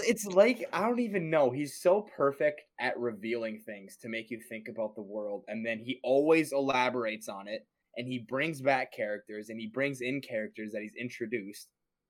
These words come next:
and the, Oda's a psychopath. Like, the things this man does, like, he reveals the seven warlords, we get introduced to the seven warlords. He reveals what the Yonkos are, we get introduced to the Yonkos. He reveals all these characters,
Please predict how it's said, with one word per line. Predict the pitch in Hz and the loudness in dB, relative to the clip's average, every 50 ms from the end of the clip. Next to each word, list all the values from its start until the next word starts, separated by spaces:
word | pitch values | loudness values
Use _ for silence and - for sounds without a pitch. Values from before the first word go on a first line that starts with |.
| _ - | _ -6
and | 139 135 131 123 127 123 | -6 -4 -4 -6 -8 -8
the, | 147 143 143 - _ _ _ - - | -6 -6 -6 -8 _ _ _ -8 -6
Oda's | 131 156 170 185 185 180 - - | -2 2 6 6 6 4 2 -2
a | 147 135 | -4 -4
psychopath. | - - - - 160 180 180 - 185 165 - - 143 117 - - - _ - | -6 -4 -2 0 0 0 0 0 0 -2 0 -2 -4 -4 -4 -6 -10 _ -2
Like, | 123 120 117 - _ _ _ _ _ _ _ _ _ _ _ | -2 -2 -2 -4 _ _ _ _ _ _ _ _ _ _ _
the | 139 131 - - | -20 -10 -2 0
things | 202 220 233 240 208 | 2 2 2 0 0
this | 196 214 202 - 190 | 0 -2 -2 0 0
man | 185 185 180 175 160 160 | 0 0 0 0 2 4
does, | 175 180 170 135 117 107 107 120 | 6 8 8 6 4 2 0 0
like, | 123 117 110 107 - _ _ _ _ _ _ _ _ _ _ _ _ _ _ _ _ _ _ _ | 2 2 2 0 -6 _ _ _ _ _ _ _ _ _ _ _ _ _ _ _ _ _ _ _
he | 135 139 143 | -8 -4 0
reveals | 139 143 139 - 151 165 165 165 139 | 0 0 2 6 8 8 8 8 6
the | 143 143 | 2 -2
seven | - - 160 139 127 131 131 127 | 2 6 6 6 6 4 2 4
warlords, | 123 127 127 127 127 131 127 127 127 123 - 113 | 4 6 6 6 6 6 6 6 4 2 -2 -6
we | 110 113 | -6 -4
get | 104 110 107 | -4 -4 -6
introduced | 107 110 107 - 110 95 107 104 104 - | -6 -8 -10 -12 -12 -12 -10 -12 -12 -14
to | - 104 | -16 -18
the | 101 | -18
seven | - - 98 90 - _ 92 92 92 | -18 -16 -16 -16 -18 _ _ _ _
warlords. | 92 92 98 101 104 107 104 104 104 107 107 | -14 -12 -12 -10 -10 -10 -10 -10 -12 -12 -14
He | 104 | -16
reveals | 95 95 98 95 _ 104 101 98 98 98 - | -16 -16 -18 -20 _ _ -20 -20 -20 -20 -20
what | - _ _ | -20 _ _
the | _ _ 95 107 | _ _ -10 -8
Yonkos | 113 117 117 113 - 120 117 113 113 113 | -6 -6 -8 -6 -4 -4 -4 -2 -2 -2
are, | 110 110 107 | -2 -2 -4
we | 104 | -6
get | 95 98 95 98 | -8 -12 -14 -14
introduced | 98 _ - - 98 95 101 - - | -18 _ -20 -20 _ -20 -20 -20 -18
to | 107 107 | -14 -12
the | 110 110 117 | -10 -8 -6
Yonkos. | 117 113 113 110 110 - 101 95 90 92 - | -6 -6 -6 -8 -12 -14 -18 -18 -18 -18 -20
He | - 104 | -20 -18
reveals | 104 107 104 104 113 117 117 113 107 | -16 -16 -14 -10 -8 -8 -8 -8 -6
all | - 113 117 123 135 | -2 0 0 2 0
these | 139 143 135 | 0 -4 -8
characters, | - - 127 113 110 110 - - 110 107 104 104 - | -8 -6 -6 -4 -4 -6 -8 -10 -10 -10 -10 -12 -14